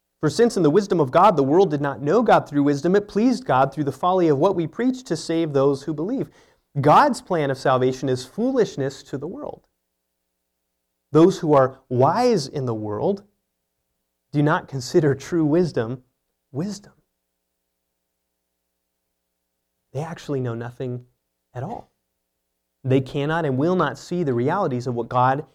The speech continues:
is doing and has done through Christ. They are blind to the kingdom of heaven.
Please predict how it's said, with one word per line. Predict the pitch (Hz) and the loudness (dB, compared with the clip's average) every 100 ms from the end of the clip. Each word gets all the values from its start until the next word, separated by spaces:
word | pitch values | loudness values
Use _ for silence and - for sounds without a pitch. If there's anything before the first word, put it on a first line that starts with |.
| _ _ _ _ 156 | _ _ _ _ 2
is | 175 151 | 4 2
doing | 139 143 151 | 0 0 0
and | 131 | -2
has | 139 127 | -4 -4
done | 160 190 131 | -2 -2 -2
through | 123 147 | -4 -6
Christ. | - 208 185 120 - | -8 -10 -8 -10 -6
They | 135 | -4
are | 131 | -2
blind | 131 175 156 127 127 _ _ | 0 0 -2 -6 -8 _ _
to | 135 | -8
the | 139 | -8
kingdom | - 120 113 127 127 _ _ - | -8 -8 -6 -8 -10 _ _ -12
of | 131 | -10
heaven. | - 240 127 | -8 -12 -12